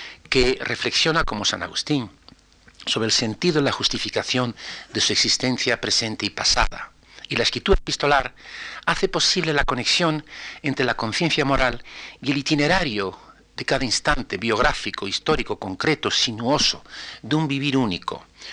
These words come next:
cuyo valor no consiste en imitar, como tal vez San Agustín, solamente un modelo fijo de conducta,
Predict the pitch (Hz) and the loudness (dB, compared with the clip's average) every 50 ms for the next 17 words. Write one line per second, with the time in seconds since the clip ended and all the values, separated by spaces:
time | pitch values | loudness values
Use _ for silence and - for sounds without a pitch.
0 | - - - 139 127 113 113 127 156 160 143 151 185 - 170 139 - - 156 - | -8 -2 2 4 4 6 6 4 4 4 2 2 -2 0 0 0 2 2 2 0
1 | - - 87 85 - - - - - - - - 139 117 110 104 98 - 147 - | 0 -2 -4 -6 -8 -10 -14 -14 -14 -12 -8 -6 -4 -2 -2 -2 0 2 2 2
2 | - - - - - - - - 95 92 110 90 - 110 98 98 95 98 - - | 0 -2 -14 -18 -18 -14 -8 -6 -4 -2 -2 0 0 0 0 0 -2 -2 -2 -2
3 | - 135 120 104 - 131 123 117 120 143 147 135 - - 107 123 139 127 123 117 | 0 0 2 2 2 2 2 2 4 2 2 0 0 -2 -2 0 2 2 2 2
4 | 127 117 113 101 - - 147 - - 110 107 - - 107 113 131 170 - - - | 2 2 2 0 0 -2 -4 -2 -4 -4 -4 -4 -4 -2 0 0 0 0 0 -4
5 | - | -4